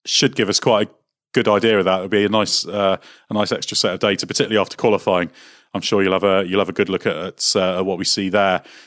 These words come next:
compared to what we've seen, uh, we've seen so far. But it's, it, it is quite good for the season overall, the fact that it is so close in that,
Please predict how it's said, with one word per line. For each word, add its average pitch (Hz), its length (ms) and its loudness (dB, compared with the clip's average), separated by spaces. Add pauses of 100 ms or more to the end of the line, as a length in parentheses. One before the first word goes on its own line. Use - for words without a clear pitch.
(120)
compared 98 280 -4
to - 100 -8
what 90 140 -6
we've 87 120 -8
seen, 87 440 -4
uh, 90 240 -6
we've 92 120 -8
seen 90 200 -8
so 101 260 0
far. 87 280 -2
But 98 120 -4
it's, - 280 -4 (540)
it, 185 80 0
it 196 180 -2
is 220 180 2 (360)
quite 139 280 0
good 139 140 2
for - 120 -4
the 117 100 2
season 139 340 2
overall, 98 420 0
the 92 60 -4
fact 95 200 -2
that 95 100 -2
it 110 80 0
is 113 120 0
so 98 180 0
close 107 380 0
in 92 120 -4
that, - 540 -2